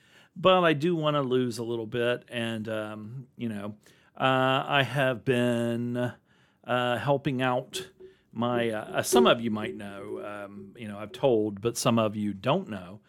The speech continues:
Um, my dad had heart surgery. Um, it's been about three weeks now. And, um, he went in, he had to have three stents put in.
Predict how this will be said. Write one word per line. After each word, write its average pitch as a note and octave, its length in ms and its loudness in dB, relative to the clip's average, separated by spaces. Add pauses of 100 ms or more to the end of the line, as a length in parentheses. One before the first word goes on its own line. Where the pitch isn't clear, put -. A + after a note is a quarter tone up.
(360)
Um, A2+ 640 -2 (1120)
my C#3 220 6
dad D3 440 4
had C#3+ 440 2
heart D3+ 540 2 (200)
surgery. A#2+ 1300 2 (460)
Um, A2 640 2 (800)
it's C3 180 0
been D#3+ 200 0
about C3 260 4
three D3 300 0
weeks B2 420 -4
now. E2+ 400 -12 (580)
And, B2+ 840 2
um, A#2+ 540 0 (100)
he D3 240 -2
went C#3 240 0
in, C3+ 380 0
he C#3+ 240 -4
had E3+ 180 2
to C#3+ 80 -2
have C3 180 2
three D3+ 260 0
stents B2+ 480 0
put G#2+ 220 0
in. F#2+ 340 -4